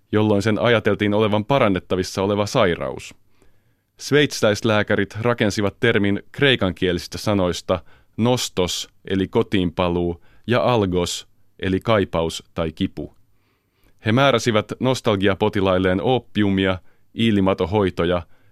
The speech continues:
tai rauhoittavan matkan Alpeille. Kirjallisuuden tutkija Svetlana Boim on erottanut kaksi nostalgian perustyyppiä.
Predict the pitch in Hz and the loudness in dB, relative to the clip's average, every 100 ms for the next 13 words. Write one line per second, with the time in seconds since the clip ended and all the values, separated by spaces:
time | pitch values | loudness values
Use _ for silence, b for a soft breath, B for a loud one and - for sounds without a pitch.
0 | _ - 120 113 113 101 95 - 92 98 | _ -2 0 4 4 2 0 -2 -2 0
1 | 98 - 90 - 101 85 76 73 - - | 0 -2 -4 0 -2 -2 -6 -8 -10 -14
2 | _ _ _ _ _ _ _ _ _ _ | _ _ _ _ _ _ _ _ _ _
3 | _ _ _ _ - 143 160 139 117 127 | _ _ _ _ -4 0 2 2 2 0
4 | 117 127 - 123 117 - - 143 123 110 | 0 -2 2 2 2 0 0 0 2 2
5 | 110 135 123 95 87 - - _ - 101 | 4 4 4 4 0 -6 -20 _ -4 0
6 | 104 98 - 104 98 - 127 - 92 78 | 2 2 0 -2 0 0 0 0 -2 0
7 | 101 - 87 85 85 82 101 87 - - | -2 -2 -2 -2 -2 -2 -2 -2 -6 -8
8 | 76 - - - | -10 -10 -10 -8